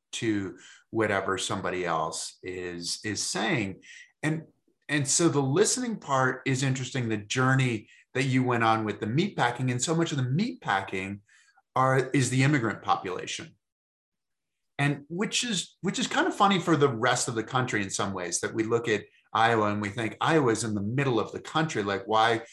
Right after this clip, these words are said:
why would you have a whole lot of immigrants in the country?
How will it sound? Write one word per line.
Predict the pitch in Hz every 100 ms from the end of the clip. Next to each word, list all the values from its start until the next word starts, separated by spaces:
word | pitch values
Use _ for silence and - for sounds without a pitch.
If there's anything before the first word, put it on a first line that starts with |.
| - -
why | 117 131
would | 135 113
you | 123
have | 107 107
a |
whole | 98 104 98
lot | 95 95
of | -
immigrants | 131 135 127 110 95 95 - - - _ _ -
in | 139 127 120 107 101
the | 113
country? | 165 170